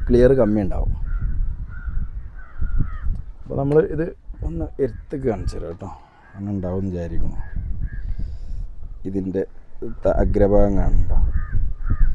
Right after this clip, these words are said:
ഈ സൈഡ് നമ്മളിങ്ങനെ കട്ട്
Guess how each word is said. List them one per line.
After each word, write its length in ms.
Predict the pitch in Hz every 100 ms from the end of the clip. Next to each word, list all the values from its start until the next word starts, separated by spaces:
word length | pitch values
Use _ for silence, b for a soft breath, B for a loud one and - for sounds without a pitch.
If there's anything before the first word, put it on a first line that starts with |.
| - - - - - - - - - 110
ഈ 40 | 120 117
സൈഡ് 300 | 113 104 107 117
നമ്മളിങ്ങനെ 420 | 110 107 107 107 98
കട്ട് 240 | 95 -